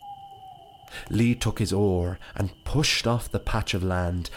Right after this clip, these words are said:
and continued to row across Galway Bay. Rowing in the direction he was ensured Lee was facing behind the boat and would frequently have to turn to look for any more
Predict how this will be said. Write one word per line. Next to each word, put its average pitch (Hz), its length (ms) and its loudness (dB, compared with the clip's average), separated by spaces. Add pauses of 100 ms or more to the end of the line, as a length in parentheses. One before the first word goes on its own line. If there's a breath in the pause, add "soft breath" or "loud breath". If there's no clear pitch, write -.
(120)
and - 200 -6
continued 95 640 0
to 95 120 0
row 90 320 2
across - 480 -4
Galway 85 480 0
Bay. 92 360 0 (2250 loud breath)
Rowing 131 540 8
in 92 140 2
the 95 80 2
direction 101 540 2
he 95 120 2
was 90 560 0 (180 loud breath)
ensured 107 500 4
Lee 123 280 4
was 117 220 4
facing 92 640 -2
behind 92 720 0
the - 80 -4
boat - 460 -2 (280 loud breath)
and 107 140 0
would 196 140 0
frequently 127 640 2
have 90 260 -2
to - 100 -4 (100)
turn 92 480 2
to - 120 -2
look 113 360 2
for 90 220 0
any 104 240 4
more 98 480 4